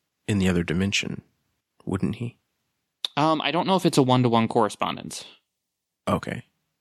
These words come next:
Speaker 1: That would make more sense.
Speaker 2: I think he has kind of just, like, a feel for how far away he's going. Like, I don't, yeah,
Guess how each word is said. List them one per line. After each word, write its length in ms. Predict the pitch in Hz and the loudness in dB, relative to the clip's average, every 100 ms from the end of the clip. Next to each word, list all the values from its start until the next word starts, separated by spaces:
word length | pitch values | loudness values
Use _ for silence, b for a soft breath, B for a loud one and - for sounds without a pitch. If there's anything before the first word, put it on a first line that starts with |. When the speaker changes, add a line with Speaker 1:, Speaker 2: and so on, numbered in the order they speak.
| - | 0
Speaker 1:
That 120 | 127 | 0
would 140 | 131 | 2
make 220 | 104 101 | 0 0
more 160 | 92 - | -2 -4
sense. 480 | - - - - - | -2 -4 -4 -6 -6
Speaker 2:
I 60 | 120 | -4
think 180 | 175 | -2
he 120 | 185 165 | 0 0
has 140 | 160 | 0
kind 160 | - 139 | 0 -2
of 100 | 117 | -2
just, 180 | 120 127 | -4 -4
like, 180 | 117 - | -6 -6
a 40 | - | -10
feel 480 | - 117 113 110 | -4 0 2 2
for 500 | 101 113 107 101 98 - _ _ _ _ | 0 2 4 4 2 -4 _ _ _ _
how 220 | - - 123 | -10 -4 -2
far 240 | 127 113 | 0 0
away 200 | 107 101 | 0 -2
he's 200 | 110 101 | 0 -2
going. 320 | - 98 98 | -2 -4 -2
Like, 280 | 123 113 - _ _ _ - | -2 -2 -4 _ _ _ -8
I 80 | 139 | -6
don't, 140 | - | -2
yeah, 200 | 107 98 | -2 -4